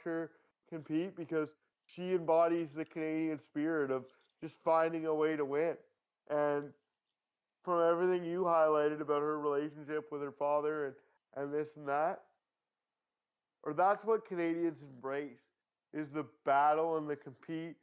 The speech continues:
and being a proud Canadian and doing whatever it takes to win. And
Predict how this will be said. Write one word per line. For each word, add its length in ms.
and 280
being 300
a 60
proud 420
Canadian 520
and 100
doing 240
whatever 400
it 120
takes 320
to 80
win. 340
And 120